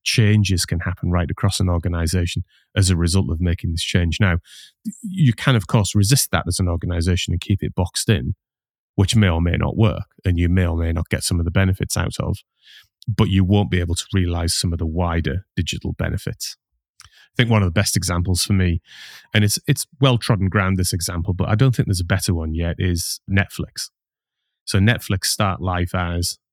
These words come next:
you know, a, a physical media distribution company, emailing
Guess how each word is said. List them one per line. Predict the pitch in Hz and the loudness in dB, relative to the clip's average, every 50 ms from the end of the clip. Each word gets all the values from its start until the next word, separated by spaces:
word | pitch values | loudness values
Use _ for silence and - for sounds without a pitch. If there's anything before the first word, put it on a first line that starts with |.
| _ _ _ _ _ - | _ _ _ _ _ -2
you | 101 87 | -2 0
know, | 87 87 90 95 90 - | 0 0 0 -2 -2 -2
a, | 104 92 87 - - | -2 -4 -4 -2 -4
a | 110 | -6
physical | - - - - - 127 101 110 110 - - 107 92 90 82 82 | -6 -6 0 2 4 4 4 4 0 0 0 0 0 0 0 2
media | 101 104 101 95 80 90 92 85 | 2 2 2 2 2 2 0 0
distribution | - 98 - - - - - 95 101 - - 123 117 | 0 -2 -4 -4 -6 -4 0 0 0 2 2 2 2
company, | - 127 120 - - 143 135 139 135 - _ - | 4 2 2 2 2 2 4 2 0 -2 _ 2
emailing | 104 98 98 95 95 92 90 90 87 87 85 87 | 2 4 4 4 4 2 2 2 2 2 0 0